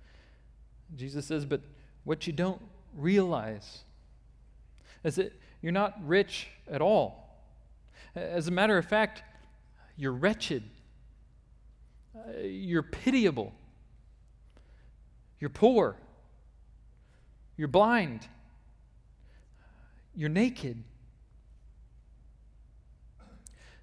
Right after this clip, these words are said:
You see, the richest of the seven churches materially was Laodicea. Uh, they had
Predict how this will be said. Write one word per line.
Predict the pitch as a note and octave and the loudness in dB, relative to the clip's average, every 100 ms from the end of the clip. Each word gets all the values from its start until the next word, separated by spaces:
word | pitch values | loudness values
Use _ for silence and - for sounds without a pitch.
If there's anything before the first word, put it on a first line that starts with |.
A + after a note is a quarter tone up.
| _ F4 B3+ | _ -20 -18
You | F#3 G3 | -6 -4
see, | D3+ G#3 | 0 4
the | E3 | 4
richest | D#3 A#3 - - - - - - - | 6 4 4 0 0 -10 -20 -20 -2
of | E3+ | 0
the | D#3 | 0
seven | D3 G3+ F#3+ E3+ | 4 4 4 2
churches | - F#3+ F3+ C#3+ A2 G2+ - - - - - - | 2 2 2 -2 -4 -8 -18 -20 -20 -20 -20 -8
materially | C#3+ - G#3+ F#3+ C3+ A2 G2+ - - - - - - - - - - - - - - - - _ - - - - - - | -6 4 6 6 4 0 -6 -12 -20 -20 -20 -20 -20 -20 -20 -20 -20 -20 -20 -20 -20 -20 -20 _ -20 -20 -20 -20 -20 -10
was | D3 C#3 | -6 2
Laodicea. | E3+ E3 C#3 - F3+ B2 G#2 - - - - - - - - - - - - - - - - - - - - - | 4 4 2 -2 -2 0 -2 -10 -20 -20 -20 -20 -20 -20 -20 -20 -20 -20 -20 -20 -20 -20 -20 -20 -20 -20 -18 -10
Uh, | F3 F3 | -6 -4
they | E3 E3 | 0 2
had | F3 C#3+ | 2 0